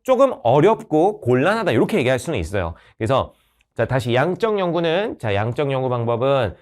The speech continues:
질적 연구 방법에 비해서 수치화가 어려운, 계량화가 어려운 주관적 영역에 대해서 탐구하기 곤란하다, 어렵다. 정답은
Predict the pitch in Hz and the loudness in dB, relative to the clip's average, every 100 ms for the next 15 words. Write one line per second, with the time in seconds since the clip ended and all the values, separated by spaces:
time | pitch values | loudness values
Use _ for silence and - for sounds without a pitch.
0 | _ _ 135 139 170 143 127 127 117 113 | _ _ -2 0 0 0 -2 -2 -2 -2
1 | 113 98 101 95 160 123 - - 214 185 | -2 -2 -4 -2 -2 -2 -6 -4 0 2
2 | 139 135 135 135 - _ _ - 131 156 | 2 2 -2 -4 -10 _ _ -4 -2 0
3 | 151 139 120 170 196 - 110 117 120 98 | 2 2 2 0 -4 -4 -4 -2 -2 -2
4 | 101 87 117 151 165 156 147 165 208 208 | -2 -4 -6 -8 -8 -4 -2 0 -2 -6
5 | _ - 113 120 104 95 - 107 113 113 | _ -4 -2 -2 -4 -8 -6 -6 -6 -10
6 | 113 - 98 101 143 220 | -18 -10 -6 -2 -2 -2